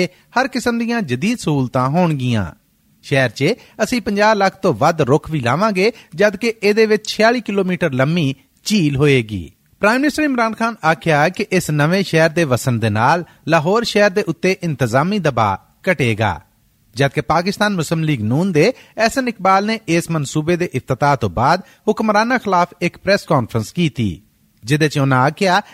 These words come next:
ਕਿ ਇਹ ਨਵਾਂ ਸ਼ਹਿਰ ਵਸਾਉਣ ਦਾ ਰੌਲਾ ਪਾਉਣ ਵਾਲੇ ਸਾਡੇ ਦਸ ਸਾਲ ਪੁਰਾਣੇ ਮਨਸੂਬੇ ਨੂੰ ਸਾਹਮਣੇ ਲਿਆ ਕੇ ਚਰਚਾ ਕਮਾਉਣ ਡੇ ਨੇ।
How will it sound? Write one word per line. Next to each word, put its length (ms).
ਕਿ 160
ਇਹ 60
ਨਵਾਂ 320
ਸ਼ਹਿਰ 300
ਵਸਾਉਣ 400
ਦਾ 120
ਰੌਲਾ 240
ਪਾਉਣ 260
ਵਾਲੇ 300
ਸਾਡੇ 340
ਦਸ 320
ਸਾਲ 200
ਪੁਰਾਣੇ 360
ਮਨਸੂਬੇ 480
ਨੂੰ 140
ਸਾਹਮਣੇ 340
ਲਿਆ 300
ਕੇ 280
ਚਰਚਾ 400
ਕਮਾਉਣ 480
ਡੇ 200
ਨੇ। 260